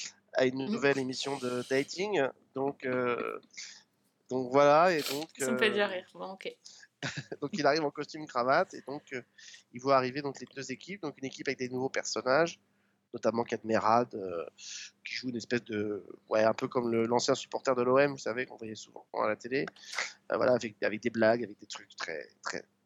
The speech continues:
Speaker 1: très bas du plafond, mais très drôles. Euh, voilà, il y a plein de personnages comme ça, un nouvel animateur, donc, joué par Jérôme Commander, et puis surtout, ils sont allés récupérer des, bah, des anciens de la première,
Speaker 2: Ah,
Speaker 1: euh,
Speaker 2: mais oui.
Speaker 1: de la première émission,
Speaker 2: Énorme.
Speaker 1: donc, euh,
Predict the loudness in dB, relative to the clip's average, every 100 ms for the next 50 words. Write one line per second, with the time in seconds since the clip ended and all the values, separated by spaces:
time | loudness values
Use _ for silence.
0 | _ -6 0 0 0 -4 -4 -4 -10 -6
1 | -6 -4 -8 -10 _ -8 -6 -6 -6 0
2 | 4 4 4 2 0 0 -2 0 -2 -2
3 | -2 2 2 0 -4 -4 -6 -4 -8 -8
4 | -18 -16 -12 -4 -2 -2 -4 -4 -8 -6
5 | 0 2 0 -4 -14 -12 -12 -4 -2 -2
6 | -4 -8 -6 -2 -2 -2 -4 -4 -8 _
7 | -14 -12 -12 -14 _ -2 0 -2 -6 -2
8 | 2 2 2 0 2 2 0 -2 -2 0
9 | 2 2 0 0 -2 -2 -4 -4 -4 -6
10 | -8 _ _ _ _ _ _ _ _ _
11 | _ 2 2 2 2 2 2 -2 2 4
12 | 4 0 -6 -8 -14